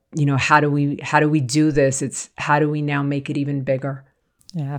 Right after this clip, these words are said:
Speaker 2: I love it. And like you say, it's just about getting more people on board to do it. And when you start seeing that become the standard way of thinking instead of that kind of maybe niche way of thinking, um, you know, that we're doing,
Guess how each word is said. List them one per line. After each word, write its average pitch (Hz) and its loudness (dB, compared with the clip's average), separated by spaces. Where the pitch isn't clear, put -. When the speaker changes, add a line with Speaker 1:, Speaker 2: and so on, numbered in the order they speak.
Speaker 2:
I 156 -6
love 147 -4
it. 131 0
And 135 0
like 139 0
you 151 -4
say, 139 0
it's 127 -4
just 151 -6
about 127 -2
getting 131 0
more 131 0
people 139 -2
on 127 0
board 123 -2
to 131 -8
do 120 -4
it. 120 -4
And 120 0
when 131 2
you 139 2
start 139 0
seeing 131 2
that 123 -2
become 135 2
the 127 -2
standard 151 2
way 135 -2
of 127 -6
thinking 127 0
instead 127 -2
of 127 -2
that 123 -6
kind 135 0
of 123 -2
maybe 135 2
niche 147 4
way 131 -2
of 120 -6
thinking, 123 2
um, 120 -2
you 147 0
know, 135 4
that 135 2
we're 135 2
doing, 131 2